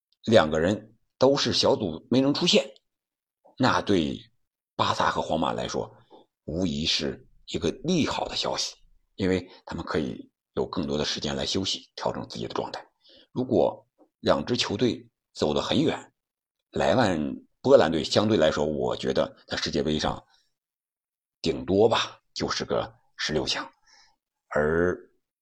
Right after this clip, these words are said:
法国呢，还有争夺冠军的实力，但是他这个魔咒能不能打破？如果小组能出现，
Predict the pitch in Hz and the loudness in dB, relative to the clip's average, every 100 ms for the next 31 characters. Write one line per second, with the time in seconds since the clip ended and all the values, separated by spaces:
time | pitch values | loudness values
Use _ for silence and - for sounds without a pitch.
0 | _ _ _ - - 320 - 69 76 - | _ _ _ -2 -2 -2 -4 -4 -4 -6
1 | _ - _ - 73 78 69 - 98 80 | _ -20 _ -12 -8 -8 -6 -6 -2 -2
2 | 85 104 87 101 101 - - - 104 151 | 0 -2 0 -2 0 -2 -4 -4 -6 -6
3 | - _ _ _ _ - 87 - 69 - | -10 _ _ _ _ -8 -6 -4 -6 -6
4 | 113 92 82 85 131 143 87 120 127 - | -4 -2 0 2 4 2 0 -2 -2 -4
5 | - - 123 - - _ _ _ _ _ | -6 -4 -2 -4 -10 _ _ _ _ _
6 | _ _ 117 - 87 104 104 80 90 - | _ _ -6 -2 0 4 4 2 -2 -4
7 | 110 92 | -4 -4